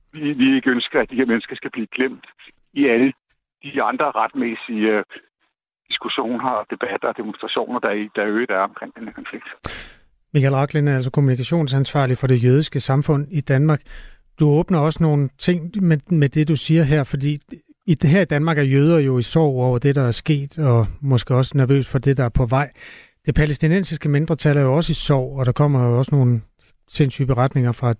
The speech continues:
Speaker 2: fra Gaza, altså, hvor de israelske bomber også rammer nogle civile. Hvordan er det egentlig at være en del af det, øh, når I sådan skal finde balancen? Altså, at to mindretal i Danmark er i sorg over noget,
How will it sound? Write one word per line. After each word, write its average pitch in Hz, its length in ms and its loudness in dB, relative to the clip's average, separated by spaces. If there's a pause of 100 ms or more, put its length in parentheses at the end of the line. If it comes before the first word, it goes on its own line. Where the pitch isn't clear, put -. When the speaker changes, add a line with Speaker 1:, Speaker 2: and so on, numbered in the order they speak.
(240)
Speaker 2:
fra 123 160 -4
Gaza, 156 360 0
altså, 120 240 -2
hvor 120 160 0
de 127 140 0
israelske 127 560 0
bomber 135 280 2
også 131 360 -2
rammer 139 220 2
nogle 123 380 2
civile. 139 460 0 (400)
Hvordan 151 260 2
er 175 80 2
det 190 100 0
egentlig 190 280 2
at 135 80 0
være 135 100 4
en 139 180 0
del 165 140 0
af 127 80 -4
det, 165 180 2 (200)
øh, 147 200 4
når 139 140 4
I 131 60 4
sådan 165 260 -2
skal - 180 -2
finde 156 220 2
balancen? 147 580 2
Altså, 151 280 2
at 131 100 0
to 196 180 2
mindretal 151 460 2
i 151 40 4
Danmark 143 340 0
er 135 60 2
i 127 60 4
sorg 143 360 2
over 131 120 2
noget, 131 400 4